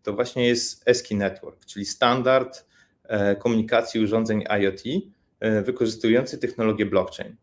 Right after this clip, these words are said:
Bez względu na to, jakiego producenta mamy urządzenie, e, jeśli będzie wykorzystywane,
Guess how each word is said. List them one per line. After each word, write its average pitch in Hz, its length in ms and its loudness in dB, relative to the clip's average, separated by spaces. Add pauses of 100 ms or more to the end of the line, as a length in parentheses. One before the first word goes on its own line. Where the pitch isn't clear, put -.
(580)
Bez 151 120 6
względu 127 340 0
na 113 200 2
to, 113 180 2
jakiego 110 320 2
producenta 110 640 -2
mamy 95 220 -4
urządzenie, 92 720 -2 (580)
e, 104 380 4
jeśli 117 280 0
będzie 117 300 2
wykorzystywane, 110 800 0